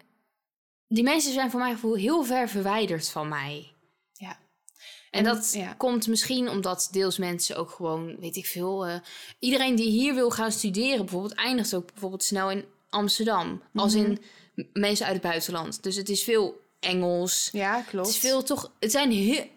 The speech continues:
Speaker 1: het zijn heel veel verschillende soorten mensen. En dat vind ik ergens juist heel goed.
Speaker 2: Ja.
Speaker 1: Maar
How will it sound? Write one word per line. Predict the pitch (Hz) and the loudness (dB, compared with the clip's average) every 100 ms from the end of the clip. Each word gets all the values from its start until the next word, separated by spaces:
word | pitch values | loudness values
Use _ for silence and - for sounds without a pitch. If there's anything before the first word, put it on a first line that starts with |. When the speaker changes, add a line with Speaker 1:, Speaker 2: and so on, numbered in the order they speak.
| _ | _
Speaker 1:
het | - | -4
zijn | 277 330 311 | 0 2 2
heel | 208 202 359 453 403 | 2 2 4 6 4
veel | 262 339 381 349 | 4 4 4 2
verschillende | 247 - 359 359 302 269 | 0 0 0 2 2 2
soorten | - 302 311 302 240 214 | 0 2 0 2 4 4
mensen. | 247 254 - - 175 - - - | 4 2 2 0 -4 -10 -18 -12
En | - | -4
dat | 226 | -2
vind | 220 240 | 0 0
ik | 220 | 0
ergens | 269 277 226 | -2 0 0
juist | 190 170 - - _ | 0 0 -4 -12 _
heel | 196 196 | 2 2
goed. | 185 - 359 - - | 2 0 0 -2 -6
Speaker 2:
Ja. | 220 208 - - - _ _ _ | -4 -2 -4 -10 -20 _ _ _
Speaker 1:
Maar | 202 214 226 226 - | 2 4 4 2 -4